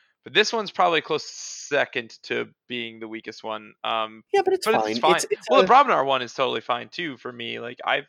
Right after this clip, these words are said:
Speaker 1: I think that card's fine, and if, I can't remember what I rated it, but
Speaker 2: Oh, that's right. I'm sorry. It dealt damage. I was
Speaker 1: Yeah.
Speaker 2: thinking it boosted power.
Speaker 1: No, no, yeah, deals damage. Like that, that, I mean, a-, at a certain point, like,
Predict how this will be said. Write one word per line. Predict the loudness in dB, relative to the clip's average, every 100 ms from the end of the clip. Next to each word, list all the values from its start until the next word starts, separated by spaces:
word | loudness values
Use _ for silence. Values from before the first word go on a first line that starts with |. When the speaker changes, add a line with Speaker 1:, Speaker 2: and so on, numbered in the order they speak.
| -4
Speaker 1:
I | -4
think | -4 -4
that | -4 -4
card's | -6 -6 -8
fine, | -10 -8 -10
and | -14 -14
if, | -16 _ -10
I | -10 -8
can't | -10
remember | -10 -10
what | -8
I | -8
rated | -6 -8 -8
it, | -10 -6
but | -4 2
Speaker 2:
Oh, |
that's | 2 4
right. | 2
I'm | 2
sorry. | 0 -2
It | 0 2
dealt | 2 2 -2
damage. | -2 0 -2 0
I | 2
was | 2
Speaker 1:
Yeah. |
Speaker 2:
thinking | 0 -2 -4
it | -4
boosted | -6 -10 -14 -6
power. | -2 -2 -2
Speaker 1:
No, | -6 -8
no, | -8 -14 -16
yeah, | -12 -10
deals | -8 -10
damage. | -12 -20 -12
Like | -6
that, | -2 -2 -2
that, | -12 -12 -14 _
I | -14
mean, | -12 -14 _ _ _ _ _ _ _ _ _ -20 -12
a-, | -10 -2
at | -2
a |
certain | 0 -4 -4
point, | -4 -4 -2
like, | -2 -4 -4